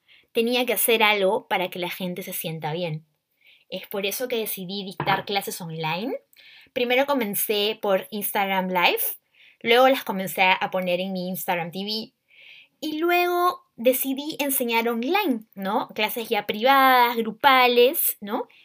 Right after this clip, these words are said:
Y me encantó. Pero sentía también que era un espacio para poder aprender y de paso entretenernos. Es por eso que hice varios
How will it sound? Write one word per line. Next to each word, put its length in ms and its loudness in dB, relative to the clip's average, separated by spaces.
Y 120 -8
me 60 -4
encantó. 560 0
Pero 200 2
sentía 380 0
también 260 -2
que 80 -4
era 100 -4
un 60 -6
espacio 720 -2
para 340 -4
poder 440 -4
aprender 880 -6
y 140 -2
de 80 -2
paso 400 -2
entretenernos. 960 -2
Es 180 -2
por 220 2
eso 280 2
que 100 -4
hice 640 -2
varios 640 -2